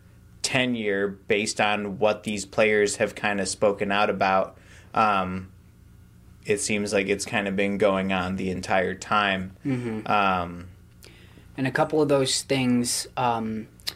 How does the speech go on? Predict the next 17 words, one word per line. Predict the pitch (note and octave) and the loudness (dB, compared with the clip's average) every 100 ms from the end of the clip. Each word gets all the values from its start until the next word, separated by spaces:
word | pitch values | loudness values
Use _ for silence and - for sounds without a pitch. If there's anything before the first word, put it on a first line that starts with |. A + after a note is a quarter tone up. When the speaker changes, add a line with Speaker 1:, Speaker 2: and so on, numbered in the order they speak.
| - - | -12 -10
Speaker 2:
kind | B2 | -6
of | A#2+ | -6
to | A#2+ | -2
hit | C3 | 0
on | B2+ A#2 | 0 0
what | A2+ A2+ | -4 -6
was | A2+ A2+ | -6 -2
going | A#2+ A#2 A#2 | -2 -2 0
on, | B2 A#2 A2+ A2+ | 0 0 -2 -6
according | - C#3 B2+ A#2+ | -2 2 2 2
to, | A#2 B2 A#2+ A#2 | 0 0 0 0
you | G2 | -2
know, | B2 | -2
the | A#2 | 0
A | A#2+ | -2
P | A#2 B2+ | -2 0
article, | A2+ A2 A2 A#2 A2 G#2+ | 2 2 -2 -2 -2 -4